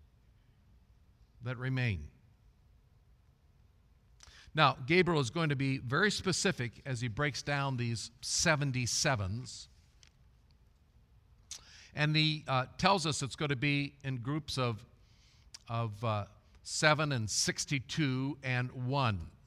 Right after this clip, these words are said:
Look at verse twenty-five again. So you are to know and discern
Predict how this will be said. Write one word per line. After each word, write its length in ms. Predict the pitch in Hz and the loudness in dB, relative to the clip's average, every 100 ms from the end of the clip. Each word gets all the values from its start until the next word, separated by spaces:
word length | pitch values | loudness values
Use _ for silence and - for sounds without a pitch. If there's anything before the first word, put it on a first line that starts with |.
| - | -12
Look 180 | 123 127 | -8 -6
at 80 | 113 | -4
verse 240 | 127 123 | -2 -4
twenty-five 500 | - 139 117 131 123 | -2 -2 0 0 0
again. 320 | 113 104 98 95 | 0 -2 -4 -4
So 260 | - 175 | -2 0
you 260 | 151 156 151 | 2 2 2
are 140 | 139 | 2
to 180 | 117 131 | 2 0
know 400 | 131 147 131 123 | 2 2 2 0
and 80 | 120 | -2
discern 680 | 117 - 175 143 107 110 | -4 -4 -4 -2 -2 -4